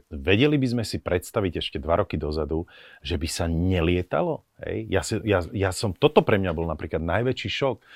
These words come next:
že naozaj nastala situácia, že prestali letecké spoločnosti, ale že absolútne fungovať. Ja som prišiel v posledný deň,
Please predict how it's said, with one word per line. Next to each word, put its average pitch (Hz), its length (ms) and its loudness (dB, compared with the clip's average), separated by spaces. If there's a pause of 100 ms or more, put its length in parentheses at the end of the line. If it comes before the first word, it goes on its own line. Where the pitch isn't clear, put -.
(380)
že 85 140 -2
naozaj 120 340 6
nastala 113 420 2
situácia, 82 840 -4
že - 300 -8
prestali - 720 -2
letecké 87 500 -6
spoločnosti, - 720 -10
ale 85 220 -6
že - 220 -8
absolútne - 640 -2
fungovať. - 440 -14 (300)
Ja 98 120 2
som 127 160 0
prišiel - 340 2
v - 120 -8 (100)
posledný 156 640 4
deň, 101 340 2